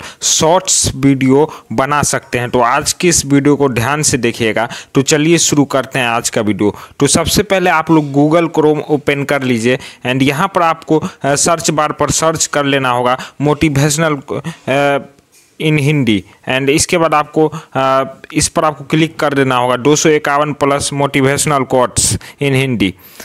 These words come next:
And आपको नीचे scroll कर लेना होगा। आपको जो भी, अ, पसंद आएगा उसको आप simple सा कॉपी कर लीजिएगा। तो मैं कुछ, अ, जो भी मेरे को पसंद आएगा मैं simple सा कॉपी, अ,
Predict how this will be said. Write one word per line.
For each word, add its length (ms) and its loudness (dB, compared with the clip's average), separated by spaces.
And 180 -2
आपको 320 0
नीचे 520 0
scroll 480 2
कर 200 -2
लेना 260 0
होगा। 300 0
आपको 320 2
जो 240 4
भी, 260 4
अ, 120 -4
पसंद 360 0
आएगा 340 0
उसको 280 0
आप 200 0
simple 440 0
सा 140 0
कॉपी 380 0
कर 200 0
लीजिएगा। 480 2
तो 100 4
मैं 420 0
कुछ, 320 0
अ, 80 0
जो 320 2
भी 120 2
मेरे 260 2
को 120 -2
पसंद 420 -2
आएगा 200 0
मैं 400 -2
simple 360 0
सा 140 0
कॉपी, 540 0
अ, 100 -6